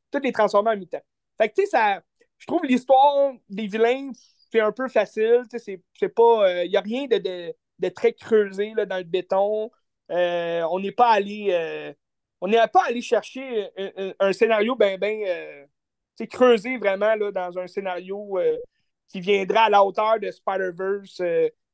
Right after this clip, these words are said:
Across the Spider-Verse, tu sais. Par exemple, le plus gros point du film, c'est l'animation. L'animation est vraiment belle. C'est vraiment ce qui va f-, tout gagner les points, selon moi, là. C'est, l'animation est,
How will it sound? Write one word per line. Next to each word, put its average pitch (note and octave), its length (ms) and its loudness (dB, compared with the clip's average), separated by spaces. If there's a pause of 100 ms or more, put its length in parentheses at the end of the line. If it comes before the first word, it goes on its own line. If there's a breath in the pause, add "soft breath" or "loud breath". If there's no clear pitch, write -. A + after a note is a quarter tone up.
Across A3+ 400 2
the G3+ 60 -4
Spider-Verse, F3 640 -6
tu E3+ 160 -6
sais. A3+ 40 -8 (880)
Par C4+ 140 4
exemple, C4 480 4 (540 soft breath)
le G3+ 120 6
plus B3 120 4
gros C#4+ 200 6
point F4 240 -2
du B3 200 -20
film, C4+ 400 -6 (160)
c'est A#3+ 200 -10
l'animation. A3+ 640 -2
L'animation A#3+ 460 -2
est B3+ 80 2
vraiment A#3 320 0
belle. G3 280 -4 (520)
C'est G3+ 140 2
vraiment B3+ 280 4
ce - 80 -16
qui A3+ 120 -12
va G#3 180 2
f-, - 180 -20 (800)
tout D4 140 -2
gagner A3+ 300 2
les G#3+ 140 -4
points, A3 260 -8
selon G3 340 -4
moi, F#3 260 -8
là. B3 200 -6
C'est, F3 280 -2
l'animation G#3+ 640 0
est, F#3 180 -6